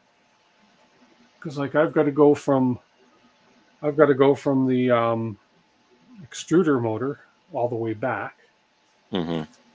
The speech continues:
Speaker 1: Well, maybe these
Speaker 2: Also,
Speaker 1: are
Speaker 2: also from your, from your front Z rods, your Z,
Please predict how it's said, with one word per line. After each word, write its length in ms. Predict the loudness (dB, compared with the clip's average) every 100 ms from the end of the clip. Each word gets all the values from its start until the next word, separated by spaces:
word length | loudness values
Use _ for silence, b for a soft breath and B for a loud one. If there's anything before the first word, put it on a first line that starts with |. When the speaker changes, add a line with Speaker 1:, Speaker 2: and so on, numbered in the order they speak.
| _ _ _ _ _ -20 _ -20 -12
Speaker 1:
Well, 140 | -8
maybe 200 | -6 -6
these 100 | 4
Speaker 2:
Also, 440 | 4 6 6 6
Speaker 1:
are 80 | 6
Speaker 2:
also 320 | 4 6 2 2
from 300 | 4 4 6
your, 360 | 6 6 4 _ -4
from 220 | 0 2
your 100 | 0
front 460 | 2 2 2 0 -8
Z 220 | 0 2
rods, 500 | 6 6 4 0 -8
your 200 | -2 -2
Z, 380 | 0 -2 -4